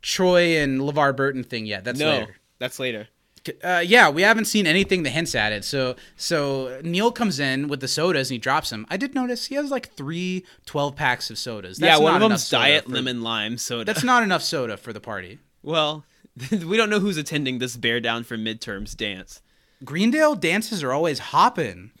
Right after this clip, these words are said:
Speaker 2: It's
Speaker 1: There's
Speaker 2: true.
Speaker 1: always all kinds of attractive extras at these parties.
Speaker 2: It's true.
Speaker 1: So he comes in, Neil comes in and he drops all of his stuff and he gives a really great speech about why the bear down thing doesn't work. Uh,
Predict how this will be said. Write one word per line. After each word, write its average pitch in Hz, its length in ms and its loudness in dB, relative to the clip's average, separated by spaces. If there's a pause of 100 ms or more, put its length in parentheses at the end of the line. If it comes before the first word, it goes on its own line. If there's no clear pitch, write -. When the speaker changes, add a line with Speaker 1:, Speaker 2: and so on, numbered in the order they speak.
(200)
Speaker 2:
It's 160 140 -2
Speaker 1:
There's 165 120 0
Speaker 2:
true. 185 80 4
Speaker 1:
always 190 200 6
all 220 220 4
kinds 214 320 4
of 175 80 -4
attractive 135 580 -2
extras 117 500 -6
at 123 120 -8
these 113 180 -6
parties. 104 720 -8
Speaker 2:
It's - 240 -8
true. 98 300 -8 (1300)
Speaker 1:
So 202 160 0
he 269 140 4
comes 262 240 4
in, 220 380 -2
Neil 208 200 2
comes 208 260 -2
in 202 120 0
and 185 100 0
he 165 80 -2
drops 170 320 2
all 170 140 2
of 151 80 -4
his 143 100 -6
stuff 139 400 -2
and 143 280 -2
he 156 260 -12
gives 151 300 -4
a 143 40 -4
really 143 280 -2
great 135 260 -6
speech - 380 -6
about 113 420 -6 (340)
why 135 560 4
the 131 160 -6
bear 135 280 2
down 123 320 0
thing 123 220 -4
doesn't 131 340 -6
work. 120 420 -6 (680)
Uh, 147 240 2